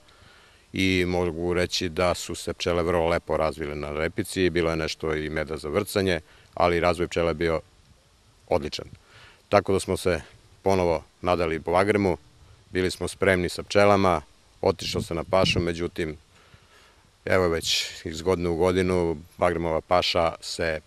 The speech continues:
pomera, m, vreme je u to vreme uvek nestabilno, jednostavno klima se totalno poremetila, tako da i ove godine ne možemo reći da smo prezadovoljni sa bagremovom pašom. Bilo je nešto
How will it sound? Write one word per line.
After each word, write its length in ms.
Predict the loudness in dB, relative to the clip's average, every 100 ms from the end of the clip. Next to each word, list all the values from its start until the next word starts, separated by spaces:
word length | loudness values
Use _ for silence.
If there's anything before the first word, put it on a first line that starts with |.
| 2
pomera, 640 | 4 6 4 6 4 2 -6
m, 640 | -10 -10 -10 -12 -12 -12 0
vreme 280 | 4 4
je 40 | 2
u 80 | 2
to 200 | 2 4 2
vreme 420 | -2 0 0 2
uvek 220 | 0 0
nestabilno, 800 | 0 -2 0 0 0 0 0 -2 -4 -18 -14 -2
jednostavno 420 | 0 0 0 -4 -6
klima 280 | -2 0 0
se 100 | -2
totalno 360 | -2 -2 -2 -2
poremetila, 520 | -4 -2 -2 -2 0
tako 260 | 0 -2 0
da 100 | 6
i 60 |
ove 160 | 6 6
godine 360 | 4 4 2
ne 120 | 2 2
možemo 340 | 2 0 0
reći 220 | 0 0
da 100 | -4
smo 200 | -4 -6 -8 -16 -20 _
prezadovoljni 580 | 0 0 0 -2 -2 -4
sa 160 | -4
bagremovom 460 | 0 0 0 -4 -4
pašom. 440 | 2 2 2 0
Bilo 220 | 4 6 6
je 60 |
nešto 340 | 2 0 -2